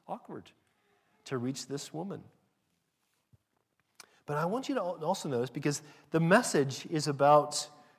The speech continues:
God's gift. And look at how he, Jesus exalts this in verse ten. He says, Jesus, it says, "Jesus answered her, 'If you knew the gift of God and who it is that is saying to you, "Give me a drink," you would have asked him,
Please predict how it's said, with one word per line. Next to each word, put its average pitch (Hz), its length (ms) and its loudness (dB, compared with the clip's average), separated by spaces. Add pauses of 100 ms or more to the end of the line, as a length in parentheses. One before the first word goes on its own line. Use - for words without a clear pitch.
God's 139 320 4
gift. 127 340 -2
And 139 160 -6
look 214 140 -6
at 233 80 -4
how 214 140 -4
he, 175 180 -10
Jesus 170 260 -6
exalts 131 400 -6
this 107 240 -12
in 120 100 -10
verse 135 220 -8
ten. 117 260 -8 (300)
He 185 100 -4
says, 156 260 -2 (760)
Jesus, 208 300 -2
it 160 140 -4
says, 160 160 -2
"Jesus 233 340 -2
answered 190 320 0
her, 139 320 -2
'If 170 240 -6
you 214 160 4
knew 233 240 2
the 254 140 -4
gift 208 320 -8
of 180 100 -6
God 127 400 2 (240)
and 156 160 -4
who 262 560 -2
it 202 180 -4
is 151 340 2
that 147 120 0
is 151 100 -4
saying 208 420 -4
to - 120 -6
you, 156 140 -2
"Give 190 320 -4
me 208 160 -2
a 185 60 2
drink," 139 360 -6
you 190 160 -2
would 233 80 0
have 170 80 2
asked 135 280 -2
him, 113 520 -6